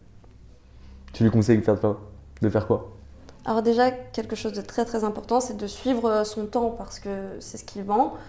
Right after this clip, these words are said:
Speaker 2: Et, euh, c'est d'essayer de déterminer, en fait, euh, euh, combien de temps il passe sur, euh,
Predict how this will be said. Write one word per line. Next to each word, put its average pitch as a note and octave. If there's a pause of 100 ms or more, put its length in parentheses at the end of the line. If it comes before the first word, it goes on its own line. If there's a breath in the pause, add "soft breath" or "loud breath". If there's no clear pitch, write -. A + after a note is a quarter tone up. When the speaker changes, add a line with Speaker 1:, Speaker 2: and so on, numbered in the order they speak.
(260 loud breath)
Speaker 2:
Et, A3+
euh, G#3+
c'est A3
d'essayer A3+
de G#3+
déterminer, A3
en G#3+
fait, A#3
euh, G3+ (540 loud breath)
euh, G#3
combien A#3+
de B3
temps C4
il B3
passe A#3+
sur, G#3+
euh, G3+